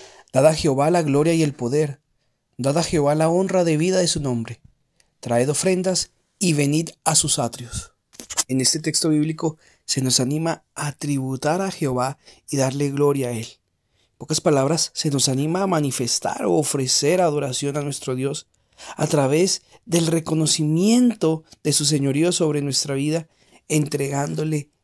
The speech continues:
adoración a través de acciones, llevando a su templo, al lugar de adoración, ofrendas de gratitud. Esto a veces se nos olvida o no, se nos pasa por alto,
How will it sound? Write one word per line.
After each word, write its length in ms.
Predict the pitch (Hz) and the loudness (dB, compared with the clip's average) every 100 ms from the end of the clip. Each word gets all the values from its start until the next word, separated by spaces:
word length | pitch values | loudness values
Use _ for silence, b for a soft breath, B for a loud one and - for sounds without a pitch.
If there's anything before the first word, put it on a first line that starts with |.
| _ _ - | _ _ -4
adoración 680 | 156 147 135 131 - 160 147 | 0 2 0 0 -2 -2 -4
a 60 | |
través 380 | 143 143 123 135 | -4 -4 -4 -4
de 80 | 135 | -6
acciones, 760 | - - 127 113 123 - - _ b b b - | -4 -4 -4 -6 -8 -8 -10 _ b b b -8
llevando 880 | 123 123 117 143 196 202 190 208 208 B - - | -2 -2 0 0 0 -2 -4 -6 -6 B -14 -8
a 160 | - | -6
su 180 | - 160 | -4 -6
templo, 680 | 131 - 180 208 196 196 180 | -6 -2 0 0 -4 -6 -4
al 280 | - 151 156 | -4 -4 -2
lugar 420 | 147 143 165 208 | -4 -2 -2 0
de 100 | 196 | 0
adoración, 580 | 170 147 143 - 165 175 b b _ | 0 0 -2 -4 -4 -6 b b _
ofrendas 920 | 143 139 - 160 165 156 156 156 151 | -8 -4 -2 0 0 0 -2 -4 -4
de 180 | 160 143 | -6 -4
gratitud. 720 | 139 123 123 - 131 - 123 - _ _ _ _ _ b b b b | -4 -6 -8 -12 -12 -12 -14 -16 _ _ _ _ _ b b b b
Esto 300 | - - 190 | -6 -2 2
a 80 | 180 | 2
veces 420 | 175 170 202 - _ - | 2 2 0 -2 _ -6
se 220 | - 175 | -4 -2
nos 220 | 156 135 | 0 0
olvida 540 | 135 120 175 131 156 156 | 0 -4 -4 -2 -2 -4
o 100 | 151 | -6
no, 80 | 135 | -4
se 240 | - 151 | -2 -2
nos 160 | 139 - | -4 -4
pasa 320 | 185 226 190 | -4 -4 -4
por 120 | 165 | -2
alto, 320 | 156 156 - | -2 -4 -16